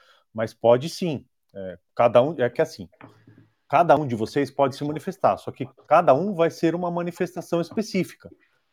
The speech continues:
E talvez isso não tenha tanta força como uma entidade de classe. É isso que eu tô querendo dizer. Mas você pode sim, você pode fazer uma manifestação, a, a Carla faz outra, o Leandro outra, o Renato outra.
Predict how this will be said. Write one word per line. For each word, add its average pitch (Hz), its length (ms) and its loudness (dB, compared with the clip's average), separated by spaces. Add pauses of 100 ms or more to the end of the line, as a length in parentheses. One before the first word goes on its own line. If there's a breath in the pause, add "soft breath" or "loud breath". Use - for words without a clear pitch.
(140)
E 110 60 -12
talvez 135 460 0
isso 160 200 -8
não 151 140 -6
tenha 131 340 -4 (260)
tanta 196 320 0
força 175 460 -4
como 131 260 -4
uma 151 160 -4
entidade 156 480 0
de 175 80 -10
classe. 190 480 0 (280)
É 101 80 -12
isso 95 120 -14
que - 60 -12
eu 110 40 -12
tô 123 80 -8
querendo 139 300 -2
dizer. 151 300 -6 (260 loud breath)
Mas 101 140 -8
você 113 200 -8
pode 131 300 2
sim, 180 220 -4
você 98 240 -8
pode 127 260 2
fazer 117 160 -2
uma 120 120 0
manifestação, 120 840 -4 (240)
a, 117 220 -2
a 110 40 -4
Carla 127 320 4
faz 110 260 0
outra, 156 440 2
o 131 100 -2
Leandro 127 440 0
outra, 147 400 0
o 127 40 -2
Renato 131 460 0
outra. 151 460 0